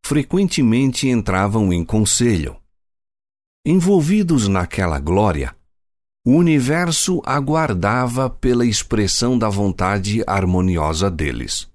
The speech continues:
Como um querubim cobridor, Lúcifer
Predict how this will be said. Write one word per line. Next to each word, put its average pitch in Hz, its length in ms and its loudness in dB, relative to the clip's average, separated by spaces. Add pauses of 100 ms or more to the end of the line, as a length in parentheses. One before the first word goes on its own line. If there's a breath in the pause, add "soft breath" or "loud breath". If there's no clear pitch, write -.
(800)
Como 110 500 2
um 110 200 2
querubim 117 680 2
cobridor, 92 800 0 (840)
Lúcifer 175 840 0